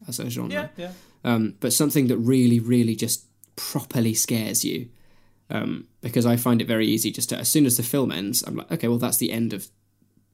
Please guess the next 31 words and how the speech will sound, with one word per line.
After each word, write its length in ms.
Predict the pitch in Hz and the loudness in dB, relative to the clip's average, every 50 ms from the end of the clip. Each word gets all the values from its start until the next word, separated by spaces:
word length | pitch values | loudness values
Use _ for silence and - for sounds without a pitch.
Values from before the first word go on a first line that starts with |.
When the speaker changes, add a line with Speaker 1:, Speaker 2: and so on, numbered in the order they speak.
| _ - | _ -8
Speaker 1:
that's 200 | - 123 123 120 | -4 -2 -2 0
the 120 | - 120 120 | 2 4 4
end 100 | 120 113 | 4 2
of 80 | - | 0
that 180 | 113 107 - - | -4 -8 -10 -10
now." 220 | - 92 - - - | -10 -12 -12 -12 -12
Like, 160 | - - - | -14 -12 -12
I, 60 | - | -10
you 120 | - - - | -8 -8 -8
know, 80 | - | -8
I 40 | - | -8
can, 160 | - - 113 | -8 -8 -8
I 80 | - 117 | -8 -6
can 140 | 117 - 117 | -4 -2 -2
walk 140 | 113 117 117 | -2 -2 -2
away. 160 | 117 113 87 | -4 -4 -4
It 60 | - | -4
doesn't 200 | 123 120 120 95 | -6 -6 -4 -2
stay 280 | - - - 123 107 98 | -2 -2 -2 -2 -2 -2
with 200 | 92 101 - - | -4 -8 -8 -8
me. 140 | - - | -12 -10
Speaker 2:
Mm. 140 | 120 104 95 90 92 - - _ _ - 113 | -10 -12 -14 -14 -16 -18 -20 _ _ -6 -4
Speaker 1:
Um, 300 | 110 101 95 95 - - - _ _ _ _ _ _ _ - | -4 -2 -4 -4 -6 -8 -14 _ _ _ _ _ _ _ -6
which 180 | 123 120 - | -4 -4 -2
is, 100 | - - | -2 -2
I 60 | 113 | -2
think, 200 | 117 - 110 107 | -2 -4 -4 -4
why 240 | - 117 113 107 107 | -2 -2 -2 -2 -2
a 40 | 107 | -2
lot 140 | 107 - - | -2 -4 -6
of 220 | - - - - | -8 -12 -12 -12